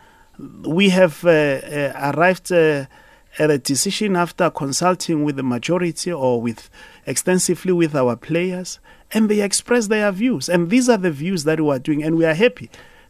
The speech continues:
that, uh, their lives are not going to be, uh, or they are not at risk.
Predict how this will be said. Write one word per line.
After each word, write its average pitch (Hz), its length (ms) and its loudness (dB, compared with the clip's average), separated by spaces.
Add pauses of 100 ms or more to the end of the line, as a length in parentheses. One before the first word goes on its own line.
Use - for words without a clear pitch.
that, 170 400 4
uh, 170 180 6
their 151 280 2
lives 170 300 2
are 143 100 0
not 151 220 4
going 147 240 4
to 143 180 -2
be, 135 320 -2 (380)
uh, 143 100 2
or 143 260 4
they 139 180 2
are 139 80 2
not 160 220 4
at 131 200 -2
risk. 147 440 -6